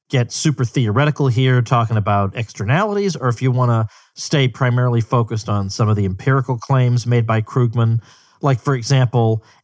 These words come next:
"Everything we know," but that's very strong language.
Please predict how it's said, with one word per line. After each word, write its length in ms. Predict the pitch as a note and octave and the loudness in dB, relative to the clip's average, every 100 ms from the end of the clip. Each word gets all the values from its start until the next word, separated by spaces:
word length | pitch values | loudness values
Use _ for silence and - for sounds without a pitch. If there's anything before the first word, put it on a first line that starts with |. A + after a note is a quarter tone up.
| - | -4
"Everything 760 | D3+ D#3+ F3 D#3 - D3+ C3+ | 0 0 2 0 0 0 0
we 180 | A#2 A#2 | 0 2
know," 460 | A#2 C#3 A#2+ D#2+ - _ - | 4 4 2 -2 -8 _ -6
but 120 | B2 | 0
that's 220 | D3+ - | 0 0
very 360 | A2+ - D#3 B2+ | -4 -2 0 0
strong 400 | - C3+ A#2+ G#2 | -2 0 0 2
language. 400 | A2+ F#2 D2+ - | 0 -2 -6 -18